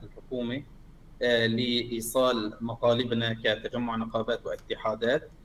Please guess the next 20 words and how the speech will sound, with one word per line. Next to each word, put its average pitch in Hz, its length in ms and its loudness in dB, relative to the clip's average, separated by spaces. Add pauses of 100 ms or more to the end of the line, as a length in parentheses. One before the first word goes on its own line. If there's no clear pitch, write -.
(200)
وكذلك 123 540 4
لإيصال 113 840 4
صوت 127 300 -2 (120)
الشارع 120 560 2
للحكومة 113 1160 -4
والمطالب 120 880 6 (400)
التي 147 520 6
تتقاطع 120 680 4
مع 117 180 2
مطالبنا، 123 680 2
والتي 123 540 4
نرى 139 260 10
من 120 200 2
وجهة 120 240 -4
نظرنا 120 540 0
أنها 120 240 -2
تصب 117 360 -4
في 120 120 -8
مصلحة 113 480 2
الثورة 160 560 10